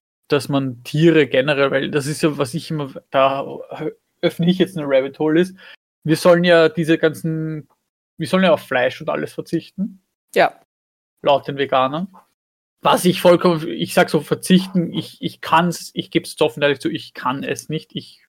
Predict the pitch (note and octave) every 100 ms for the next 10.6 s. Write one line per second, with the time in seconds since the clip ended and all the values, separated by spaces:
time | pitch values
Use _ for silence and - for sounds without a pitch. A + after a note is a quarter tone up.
0 | _ B2 A#2 B2 - B2 A#2 A2+ A2 -
1 | - - - B2+ A#2+ - - - D#3+ D3
2 | - _ - D#3+ D#3 - E3+ D#3+ B2+ A#2+
3 | _ _ _ _ _ _ _ _ _ _
4 | - - D3 C3 C3 B2+ A#2+ - B2 A#2+
5 | - _ _ _ - D3+ - C#3+ B2+ C#3
6 | - A2+ - _ _ _ _ _ - -
7 | _ _ _ _ - F3+ F3+ E3 D#3+ -
8 | F#3 F3 E3+ - C3+ B2 - B2 - A#2+
9 | - A#2+ A#2 _ _ _ - A3+ A3 G3
10 | - C#3+ C3+ E3 -